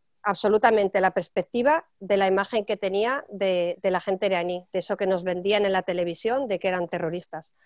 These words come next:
Al final acabé viviendo en casas de iraníes, con familias que me acogieron como a una hija. En este último viaje, que ya no dejaban pasar a motos, que tuve que gestionar un tir para atravesar la moto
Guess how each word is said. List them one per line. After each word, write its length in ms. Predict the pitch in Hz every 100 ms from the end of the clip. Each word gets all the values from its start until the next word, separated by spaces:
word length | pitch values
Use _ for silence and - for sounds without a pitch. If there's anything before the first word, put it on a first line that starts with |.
| _
Al 140 | 202 180
final 280 | 185 202 247
acabé 320 | 233 208 208
viviendo 560 | 208 208 196 190 185 -
en 140 | 185
casas 520 | 208 202 220 - 190
de 380 | 180 180 175 175 -
iraníes, 520 | 180 170 233 320 -
con 200 | 196 175
familias 760 | 190 190 208 208 196 185 - _ _ _ _ _ -
que 120 | 202
me 120 | 208
acogieron 560 | 196 196 - 226 233 208
como 180 | 202
a 60 | 202
una 180 | 202 202
hija. 480 | 240 - 294 320 - _ _
En 120 | 220 233
este 220 | 226 240
último 260 | 247 233
viaje, 400 | 208 233 262 220
que 80 | 202
ya 120 | 190
no 80 | 202
dejaban 340 | 208 208 202 196
pasar 360 | 190 202 196
a 80 | 180
motos, 560 | 208 - 185 175 - _ _ _ _ -
que 180 | 180
tuve 160 | 175 190
que 520 | 196 190 180 175 175
gestionar 440 | - 202 196 202 208
un 60 |
tir 340 | 185 240 240 - _ _ _
para 180 | 214 196
atravesar 440 | 190 185 180 202 196
la 80 |
moto 460 | 202 233 208 175